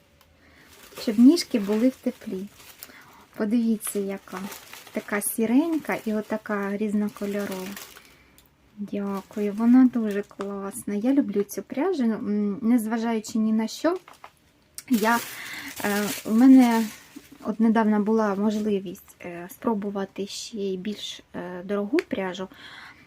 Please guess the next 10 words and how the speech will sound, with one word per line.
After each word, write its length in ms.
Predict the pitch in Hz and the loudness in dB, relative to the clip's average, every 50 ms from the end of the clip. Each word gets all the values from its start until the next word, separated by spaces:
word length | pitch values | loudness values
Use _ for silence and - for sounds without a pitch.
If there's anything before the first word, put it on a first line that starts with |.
| _ _ - | _ _ -4
але 220 | - 214 233 269 | -2 2 4 6
я 160 | 277 269 277 254 | 6 6 4 2
хочу 260 | - 254 - - 240 | 0 -4 -6 -6 -12
сказати, 480 | - - 226 214 214 240 285 294 269 | -10 -8 -8 -4 -2 -2 -2 0 0
що 540 | 262 - - - 214 208 208 208 202 196 208 - - - | -2 -2 -4 -4 -4 -2 -2 -2 -2 -4 -4 -8 -8 -4
Alize 340 | - 208 220 233 208 247 285 | -2 0 0 0 2 2 2
я 160 | 294 240 214 | 2 2 0
люблю 300 | 202 208 196 196 190 233 | 0 -2 -4 -2 0 2
не 140 | 233 226 214 | 2 2 2
менше. 540 | 202 190 185 180 175 180 - - - - | 0 -2 -6 -8 -10 -12 -14 -14 -10 -8